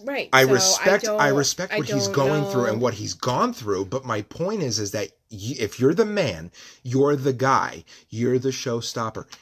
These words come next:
Speaker 2: it stops with you. Guess what? You gotta be the
Speaker 1: Maybe
Speaker 2: sixty-five, seventy game
Speaker 1: Right,
Speaker 2: person.
Speaker 1: maybe he, um,
Speaker 2: He can't be, 'cause he never has.
Speaker 1: Maybe he will be now because he doesn't have Fleury to lean on anymore.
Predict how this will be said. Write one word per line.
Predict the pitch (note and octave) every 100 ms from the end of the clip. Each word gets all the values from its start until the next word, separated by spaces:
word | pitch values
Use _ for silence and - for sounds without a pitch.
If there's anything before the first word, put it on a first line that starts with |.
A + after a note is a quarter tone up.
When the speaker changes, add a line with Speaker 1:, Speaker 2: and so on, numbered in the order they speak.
| _
Speaker 2:
it | A#2
stops | - F#3 D3
with | C#3
you. | C3 A#3 - _ -
Guess | B2 B2
what? | F#3 - _ _ _ _ _ _ _
You | A2+ E3+
gotta | A3+ F3 C3+
be |
the | B2 A#2
Speaker 1:
Maybe |
Speaker 2:
sixty-five, | A2+ D#3 - C3+ C3 A#2
seventy | - A2+ A2+ A2 C3
game | B2+ C#3 B2+ A2+ B2
Speaker 1:
Right, | G#3+
Speaker 2:
person. | C4 - -
Speaker 1:
maybe | A3 C4+
he, | B3 C4 B3+ A#3
um, | - A3 G#3+ G#3+
Speaker 2:
He | B3
can't | - A#3+ C4+ C4+
be, | D3 G#2+
'cause | - C3
he | E3
never | E3+ E3 D#3
has. | - G3 G3 F2+ E2+
Speaker 1:
Maybe | A3+ G#3 G3+ A#3
he | B3+ B3
will | C#4+
be | D#4 C4+
now | A3+ G3
because | G#3 G#3 A3 G3+
he | A#3
doesn't | G#3 G#3 A3
have | A3+ G#3
Fleury | - A3 G#3+
to | G3+
lean | F#3+ F3+
on | F3 F3
anymore. | F3+ F3 F3 F3 F3+